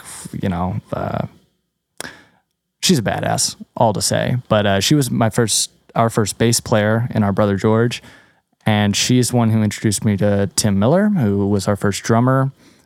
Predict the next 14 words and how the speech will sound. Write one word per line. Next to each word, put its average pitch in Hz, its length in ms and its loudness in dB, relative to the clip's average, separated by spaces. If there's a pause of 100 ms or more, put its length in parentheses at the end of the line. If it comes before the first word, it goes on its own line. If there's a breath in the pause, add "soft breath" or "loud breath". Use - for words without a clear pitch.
(220 soft breath)
Um, 95 600 0 (840 loud breath)
and 101 300 2
then, 104 380 2
uh, 98 340 2
Kevin 107 300 0
Butte, 156 220 0 (120)
who 104 120 2
I 101 40 2
was 101 180 0
living 101 220 2
with, 95 380 -2
uh, 104 320 0
he 104 280 0 (120)
started, 98 600 0